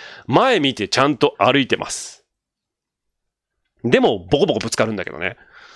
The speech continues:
これ、なんかまだなかなか不思議なんだけどさ。で、だからね、僕自身それがね、あの、すごく不思議な、あ、あの、思いで。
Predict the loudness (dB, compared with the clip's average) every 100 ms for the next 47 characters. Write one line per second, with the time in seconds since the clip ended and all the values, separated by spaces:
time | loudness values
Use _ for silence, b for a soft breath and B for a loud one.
0 | B B _ -2 2 2 0 -2 -2 -2
1 | -4 -4 -4 -4 -6 -4 -4 -4 -6 -10
2 | -6 -8 -8 _ B B B B B B
3 | B 0 2 2 2 2 2 2 0 2
4 | 2 2 2 2 2 2 2 2 2 2
5 | 2 2 2 2 2 2 0 -2 0 0
6 | 0 -4 -6 -2 -2 0 -4 -6 -8 -6
7 | -4 -4 -4 -6 -8 -8 -6 -6 -6 -6
8 | -6 -8 -4 -4 -2 -4 -4 -6 -8 -8
9 | -6 -6 -4 -2 -2 -4 -4 -6